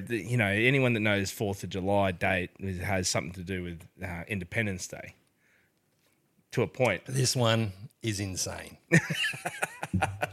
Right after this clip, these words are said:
Speaker 1: So,
Speaker 2: So,
Speaker 1: uh,
Speaker 2: Virginia.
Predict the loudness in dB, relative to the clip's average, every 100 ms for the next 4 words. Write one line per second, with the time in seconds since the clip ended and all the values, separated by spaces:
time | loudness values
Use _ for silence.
0 | -8 -14 -16 -20 -20 -20 -18 -12 -8 -6
1 | -4 6 10 10 10 6 4 2 0 -8
2 | -14 -8 -6 4 6 8 8 6 4